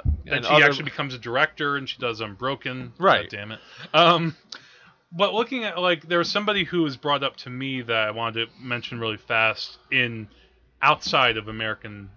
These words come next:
Speaker 1: action movies, and actually looking at Asian action roles. There's this actress named Michelle Yeoh.
Speaker 2: Oh,
Speaker 1: Does that name
Speaker 2: yeah.
Speaker 1: sound familiar?
Speaker 2: Yeah, she's
Speaker 1: She
Speaker 2: familiar.
Speaker 1: was the, she was the co-star of Crouching Tiger, Hidden Dragon.
Speaker 2: Yeah.
Speaker 1: She also did a few Jackie Chan movies. Like, I forgot she was in, uh, Super Cop,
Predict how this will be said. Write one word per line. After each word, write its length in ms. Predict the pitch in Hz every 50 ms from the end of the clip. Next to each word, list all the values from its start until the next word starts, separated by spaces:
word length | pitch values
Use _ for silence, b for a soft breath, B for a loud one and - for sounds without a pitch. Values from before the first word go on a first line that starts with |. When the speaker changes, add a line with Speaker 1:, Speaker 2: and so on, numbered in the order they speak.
| -
Speaker 1:
action 280 | 117 107 104 - - 107
movies, 380 | 107 107 104 104 104 98 - -
and 140 | 127 120 123
actually 300 | 123 120 - - 131 123
looking 260 | 123 120 - 127 117 113
at 120 | 113 -
Asian 300 | 127 147 170 165 135 131
action 340 | 117 107 104 - - 113 104
roles. 400 | 101 104 101 101 104 101 95 - b b b b b b b b _
There's 140 | - 131 131
this 80 | 123 143
actress 320 | 156 165 160 - 165 - -
named 160 | 156 139 131
Michelle 400 | 123 - - - 143 131 131 127
Yeoh. 380 | 120 110 107 110 127 147 147 - - - _ _ - - - _ - - - _ _ -
Speaker 2:
Oh, 100 | - 175
Speaker 1:
Does 100 | 190 143
that 80 | 165 190 190
name 120 | 170 139
Speaker 2:
yeah. 100 | 120 -
Speaker 1:
sound 160 | 202 196 185
familiar? 400 | - 180 170 160 160 165 170 175
Speaker 2:
Yeah, 220 | 180 233 185 147 123
she's 200 | - - 226 214
Speaker 1:
She 120 | - - 226
Speaker 2:
familiar. 340 | 247 - 233 214 196 170 233
Speaker 1:
was 100 | 220 -
the, 40 | -
she 80 | - 220
was 120 | 226 220
the 100 | - 196
co-star 800 | 170 - 214 202 202 185 - - - 185 170 160 156 151 143 139
of 280 | 127 139 135 131 127 -
Crouching 400 | - - 147 147 - - 151 131
Tiger, 400 | - - 143 131 131 123 127 120
Hidden 240 | 127 131 127 120 117
Dragon. 480 | 110 113 107 101 101 98 107 107 104 - _ _ _
Speaker 2:
Yeah. 320 | 139 139 135 127 110 95
Speaker 1:
She 140 | 92 - -
also 240 | 170 180 - - 180
did 240 | 151 139 160 156 151
a 60 | 135
few 260 | - - 160 156 151
Jackie 320 | 131 131 139 135 - -
Chan 320 | 123 - - 135 127 127 135
movies. 580 | 135 139 139 135 147 143 143 139 - - - - -
Like, 180 | 123 117 113 -
I 100 | 123 127
forgot 460 | 127 - 127 120 123 120 131 127 -
she 100 | - 131
was 160 | 120 120 113
in, 460 | 127 123 120 117 113 110 107 104 98 98
uh, 180 | 101 98 90 90
Super 320 | - - - 135 131 - 160
Cop, 340 | - 156 165 175 151 156